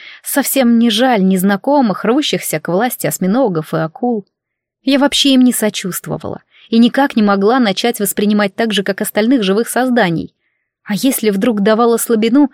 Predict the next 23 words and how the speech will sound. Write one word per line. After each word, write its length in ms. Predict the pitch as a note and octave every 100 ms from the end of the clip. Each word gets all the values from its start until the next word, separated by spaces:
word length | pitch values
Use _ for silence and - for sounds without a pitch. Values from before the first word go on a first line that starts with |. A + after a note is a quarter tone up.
| - - -
начинала 500 | A3+ A#3 C4+ D4+ C#4
заботиться 600 | G3+ G3+ A#3+ C4+ G3+ F#3
о 60 | F3
тех 180 | A3+ G3
же 140 | G#3
невестах. 680 | G#3 F3+ F3+ F3 - - - _ _ _ _
Они 220 | A#3 C4
моментально 580 | B3+ C4 C4 D#4 D4+ A3
умудрялись 500 | G3+ G3+ A#3 B3 -
меня 200 | A3+ A#3+
разочаровать 800 | A#3+ A3+ - A3 F#3+ F#3+ G#3 F#3+
и 40 |
заставить 480 | F3 F#3+ A3 G#3 G3
пожалеть 500 | G3+ G3+ F#3 B3 B3
о 40 | D3+
хороших 460 | F3+ G3 F#3+ F3+
мыслях 540 | G#3 C#4+ C4 G#3 G3 - - -
и 220 | D4+ F4+
поступках 720 | E4 A#3+ A3+ - B3+ - G3 -
в 100 | G3
их 220 | F#3+ -
адрес. 680 | - F3+ E3+ D#3+ - - - _ _ _ _ _ _ _ _ _ -
Хотя 540 | A#3 A#3 - F4